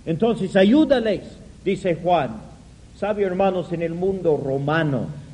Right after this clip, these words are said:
de aquel tiempo era mal mirado de que se ayudara al prójimo. No, o sea que la cultura era, "Viva para ti mismo".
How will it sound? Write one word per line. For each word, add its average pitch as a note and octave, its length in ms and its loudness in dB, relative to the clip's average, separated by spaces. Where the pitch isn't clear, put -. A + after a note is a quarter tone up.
de C#3 140 6
aquel D3+ 420 2
tiempo D#3 640 -2
era F#3 400 4
mal F3+ 440 2
mirado D3+ 720 0
de C3 160 -2
que C#3+ 160 -4
se C#3+ 160 -2
ayudara C3 640 0
al C3 200 2
prójimo. A#2 580 0
No, F#3+ 240 6
o G3 60 4
sea G#3 200 6
que G3 240 8
la F#3 160 0
cultura G3 680 0
era, G3 640 2
"Viva A#3 460 0
para F3 280 -4
ti F3 120 -8
mismo". D#3+ 600 -2